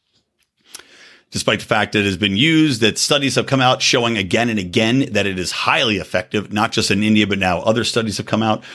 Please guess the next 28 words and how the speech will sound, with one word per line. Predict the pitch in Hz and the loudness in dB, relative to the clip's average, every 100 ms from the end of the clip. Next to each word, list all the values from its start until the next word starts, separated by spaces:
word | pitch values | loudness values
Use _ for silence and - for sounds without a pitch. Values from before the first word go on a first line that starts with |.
| - | -4
showing | - 104 92 | 0 2 2
that | 90 92 | -2 -2
Ivor | 92 87 87 87 | 0 0 0 -4
is | 98 87 | -4 -2
a | 95 | -2
key | 85 - 131 117 - - - | -2 2 4 4 0 -8 -2
and | 95 90 | 0 0
has, | 87 90 87 | 2 2 0
uh, | 92 98 | -2 0
lowers | 92 107 101 92 | 2 2 2 0
the | |
rates | 95 92 - | 2 2 0
of, | 90 - - | -2 -6 -4
of, | 90 80 | -2 0
uh, | 82 82 85 90 - 92 | 2 2 0 -4 -10 -4
death | 107 98 - | 0 0 2
by | 92 85 95 | 0 0 -2
something, | - 113 104 110 - | -4 -2 -2 -4 0
death | 156 135 | 0 2
and | 117 | 2
hospitalization | 113 113 95 98 - | 2 2 2 2 2
by | 95 | -2
something | - 101 | -4 -4
like | 85 | -4
fifty-six | - - - - - - 92 | -8 -6 -4 -2 -2 -4 -6
percent. | - - - - _ _ _ _ - - - - - - - - - _ _ _ _ | -10 -10 -10 -12 _ _ _ _ -20 -20 -20 -20 -20 -20 -20 -20 -20 _ _ _ _
You | - 226 | 0 2
have | 240 170 131 143 147 | 4 4 4 0 -8